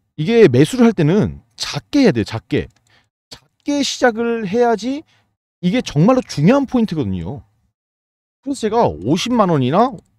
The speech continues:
백만 원, 오십에서 백만 원 정도만 여러분들이 이제 어떻게 해야 좀 뭐 잡아보셔야 되는데 여기 아침에 시장이 딱 열리잖아요.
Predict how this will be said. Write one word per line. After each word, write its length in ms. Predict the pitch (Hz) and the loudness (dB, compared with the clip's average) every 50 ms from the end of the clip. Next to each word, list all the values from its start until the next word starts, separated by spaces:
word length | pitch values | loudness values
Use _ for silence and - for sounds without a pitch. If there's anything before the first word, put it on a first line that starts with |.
| _ _ _ | _ _ _
백만 300 | - 123 135 160 214 233 | -6 -2 0 0 2 2
원, 100 | 160 95 80 | 0 0 0
오십에서 600 | 107 139 156 - 240 233 202 - 233 240 254 262 - _ _ _ _ _ _ _ _ _ _ | 0 -2 0 0 -2 -4 0 2 4 4 4 2 -2 _ _ _ _ _ _ _ _ _ _
백만 340 | 131 135 170 220 254 262 | -2 0 2 2 2 2
원 120 | 262 254 233 | 2 0 0
정도만 520 | 214 190 180 175 139 117 123 147 151 117 | 0 -2 -2 -2 0 0 0 0 0 -2
여러분들이 600 | 104 110 143 135 131 113 110 147 190 165 98 69 - _ _ _ _ _ - | -2 -4 -4 -6 -6 -8 -8 -8 -8 -8 -8 -8 -10 _ _ _ _ _ -12
이제 140 | 113 120 107 73 | -8 -8 -6 -2
어떻게 460 | 110 156 - - 247 - - 233 202 | -2 -2 0 -2 -4 -2 0 0 2
해야 360 | 196 190 180 175 175 180 147 - | 2 2 2 2 2 0 0 -2
좀 320 | - 156 131 120 117 110 101 | -4 -4 -4 -4 -4 -4 -4
뭐 100 | 101 92 | -6 -6
잡아보셔야 560 | - - 123 156 196 165 175 165 156 185 175 | -6 -4 0 2 2 2 2 0 0 0 0
되는데 800 | 151 143 131 127 131 127 131 110 104 98 120 143 113 87 76 69 - _ - - - _ - | 0 0 0 0 -2 -4 -4 -4 -2 -2 0 0 0 -2 -4 -8 -14 _ -20 -20 -8 _ 2
여기 200 | 156 185 208 170 | 2 4 4 2
아침에 580 | 107 127 - - - - 233 214 214 220 180 | 2 0 -2 -4 -2 0 0 2 2 2 0
시장이 320 | 135 - - 226 226 208 185 | 0 0 0 2 2 2 0
딱 220 | - 240 214 147 | -2 -4 -6 -4
열리잖아요. 640 | 101 92 123 165 165 175 120 90 90 131 135 82 | -4 -4 -4 -4 -2 -4 -4 -4 -6 -8 -8 -10